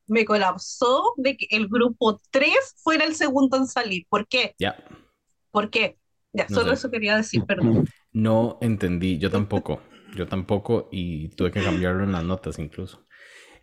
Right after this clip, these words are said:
Speaker 2: Em, <clears throat> Rocking, ah, Rocking All G's, de la zona de rock. Eh, vieran que, a ver, A mí me pareció, me pareció algo, algo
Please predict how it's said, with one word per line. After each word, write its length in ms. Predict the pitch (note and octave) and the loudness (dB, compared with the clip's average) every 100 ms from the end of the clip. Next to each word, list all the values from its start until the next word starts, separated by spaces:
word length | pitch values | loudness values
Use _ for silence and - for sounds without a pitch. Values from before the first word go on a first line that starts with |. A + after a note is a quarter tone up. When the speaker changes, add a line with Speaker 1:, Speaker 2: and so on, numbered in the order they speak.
| _ | _
Speaker 2:
Em, 600 | C3+ A#2+ A#2 A2 G#2+ - | 0 2 2 2 -2 -2
<clears throat> 880 | G#2 F#3 - F3 B2 - - _ _ | 0 0 4 4 4 0 -10 _ _
Rocking, 720 | A2+ A2+ A2 A#2+ A#2 A2+ G#2 - | 0 0 2 0 2 0 -2 -2
ah, 300 | G#2 F#2+ C#2 | -2 -2 -2
Rocking 300 | G2 G2+ G#2+ | -2 -2 0
All 160 | G2+ F#2+ | -2 -2
G's, 420 | F3+ A3+ A#3+ - _ - - | 0 0 -2 -6 _ -20 -4
de 160 | F#2 | -2
la 240 | F2 F#2 F#2 - | 0 -2 -4 -6
zona 280 | G#2 F#2 | -2 0
de 80 | G2+ | 0
rock. 380 | D3+ F#3 A3+ - - _ - - _ _ _ - | 2 2 2 -2 -16 _ -20 -20 _ _ _ -2
Eh, 840 | A#2+ A#2 A2+ G#2+ G#2 G2+ G2 - - | 2 2 2 2 2 0 0 -4 -2
vieran 280 | B2+ C#3+ | 0 0
que, 220 | D3+ D3+ - - - | 2 0 -2 -10 -8
a 100 | - | 0
ver, 280 | G2+ E2+ - - - | 0 0 -8 -20 -6
A 60 | A#2 | -2
mí 40 | |
me 40 | A#2+ | 2
pareció, 500 | C3+ G#2 A2 A2 - | 2 2 2 2 2
me 140 | G#2 F#2 | -4 -2
pareció 460 | F2 E2+ - F#2+ | -4 -4 -2 0
algo, 360 | G2 G2+ G#2+ - | 0 0 -2 0
algo 920 | G2 G2 G2 G#2 G2+ G2+ G2 G2 G2+ | -2 -2 -2 0 0 2 0 -2 -8